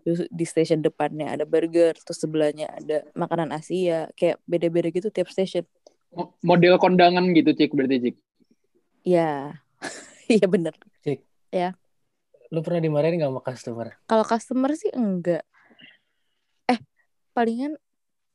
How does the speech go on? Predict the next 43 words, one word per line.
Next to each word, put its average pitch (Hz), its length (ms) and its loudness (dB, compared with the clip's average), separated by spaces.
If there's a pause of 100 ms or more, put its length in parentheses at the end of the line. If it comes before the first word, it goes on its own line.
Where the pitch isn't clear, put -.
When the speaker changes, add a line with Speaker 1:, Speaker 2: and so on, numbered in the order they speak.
(120)
Speaker 1:
nggak 196 240 -4
dimarahin 190 400 -8
sih 277 120 -4
sama 240 120 -4
supervisor, 202 580 -6
cuman 233 300 -6
kayak 175 280 -2
gue 175 120 -2
waktu 208 200 -2
itu 208 80 -6
hari 196 280 -2
itu 214 120 -4
lagi 196 240 -2
rada 160 320 -4
goblok 151 400 -4
aja, 175 200 -4
palingan 175 320 -6
cuman 190 240 -10
kayak, 170 200 -8 (480)
"Kok 262 160 0
gini 208 320 2
sih, 269 160 2
kan 277 160 2
gue 269 120 2
bilang 240 320 4
gini," 233 480 2
gitu 165 200 -12
doang. 151 360 -4 (600)
Speaker 3:
Oh, 98 200 -18
nggak, 98 240 -10
nggak 95 160 -12
marah 101 280 -12
lah 101 160 -12
segitu. 98 280 -16 (320)
Speaker 1:
Nggak 175 280 -2
marah 156 380 0
ya, 147 140 0 (240)
karena 254 200 4
sebenarnya 240 400 4
mereka 262 240 -2
juga 220 200 2
tahu 214 240 2
kayak 196 280 -4